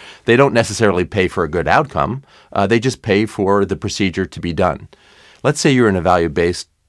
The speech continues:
contract, and this is something I was involved with at the hospital. Uh, I, I guess a, a joint, uh,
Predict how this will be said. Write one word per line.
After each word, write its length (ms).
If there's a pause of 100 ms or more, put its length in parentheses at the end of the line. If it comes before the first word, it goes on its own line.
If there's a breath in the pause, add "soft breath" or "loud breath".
(260)
contract, 640
and 180
this 140
is 80
something 280
I 80
was 120
involved 340
with 140
at 120
the 80
hospital. 500 (880)
Uh, 280
I, 200
I 80
guess 280 (120)
a, 240 (100)
a 80
joint, 440 (420 soft breath)
uh, 420